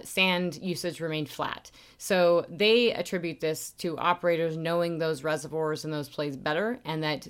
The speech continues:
the testing and experimentation continuing in the Permian Basin is driving those,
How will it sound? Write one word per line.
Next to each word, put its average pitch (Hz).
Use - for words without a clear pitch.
the 165
testing 160
and 147
experimentation 156
continuing 151
in 156
the 147
Permian 147
Basin 143
is 180
driving 156
those, 139